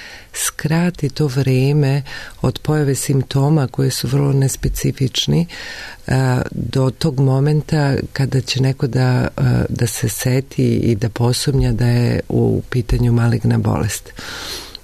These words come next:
E, kada se postavi, e, dijagnoza, veoma je važno kako ćemo to saopštiti, naravno, roditeljima, i tako da je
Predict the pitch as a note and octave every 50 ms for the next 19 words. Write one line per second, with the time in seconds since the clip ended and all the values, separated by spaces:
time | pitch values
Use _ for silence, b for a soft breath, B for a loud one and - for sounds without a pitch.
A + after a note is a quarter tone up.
0 | - - - D3+ C#3 C3+ C3+ C3 - - - C3+ B2 C3 - - - C3+ - -
1 | C#3+ D3 D#3 - - - F#3+ F3+ D#3 D#3+ D3+ D3 C#3 C3+ C3 - - - - C3+
2 | C3 B2+ B2 B2 B2 A#2+ B2 - C3+ A#2 B2 A#2+ A#2+ A2 G#2+ A2+ A2+ G#2+ G#2 A#2
3 | A#2 A#2 C3 D#3 D#3+ D#3 D3 B B B B B B B B B B - B2 C3+
4 | C#3 C#3+ D3+ E3+ E3+ D#3+ C#3+ A#2+ C3+ C3+ C3+ C#3+ D3 C3+ C#3 D#3 D3+ C#3 - -
5 | C#3+ C3+ - - - - D3 C#3+ C#3 C#3 C3+ - C#3 C#3+ C3+ C3+ C3 - D3+ C#3
6 | C3+ C3 B2 - - C3 B2+ - - - D3 C3+ - - B2 C3 C3 C3 B2 C3+
7 | B2+ C3 B2+ B2+ A#2+ A#2 A2+ G#2+ A2 G#2+ G2 - G#2+ G#2+ G#2+ A#2+ B2 C3 D3 D3+
8 | D3+ C3 C3 - D3 C#3 - - C#3 D3 D3 C#3+ C#3 C3+